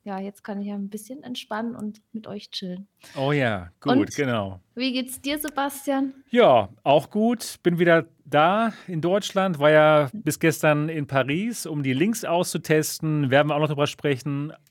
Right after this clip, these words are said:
Speaker 2: Und deswegen gab's gestern den Podcast nicht, aber dafür haben wir uns gedacht, "Komm, wir machen den jetzt heute mal", denn es gibt ja doch einige interessante Themen,
Speaker 1: Oh,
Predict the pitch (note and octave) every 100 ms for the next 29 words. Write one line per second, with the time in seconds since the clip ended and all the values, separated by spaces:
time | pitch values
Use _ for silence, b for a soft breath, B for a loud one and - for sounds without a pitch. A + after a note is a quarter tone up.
0 | - C3 C#3 C#3 C#3 C3 B2+ - D#3+ E3
1 | G#3 F#3 - E3+ - F3 - F3 G3+ -
2 | C#3 C3+ C3 C3+ C#3+ C3+ B2 C3 B2+ B
3 | B - C#3+ C#3+ B B - C3 D3 C#3+
4 | C3 A#2+ - D3 F#3 G3 F3 E3+ E3+ E3
5 | C3+ D3 D3 - F#3+ F#3+ F3 F3 - D#3+
6 | F3+ F3+ F#3 F3 D#3 - E3 - F3+ E3+
7 | - A#3 C#4 C#3 F#2 - -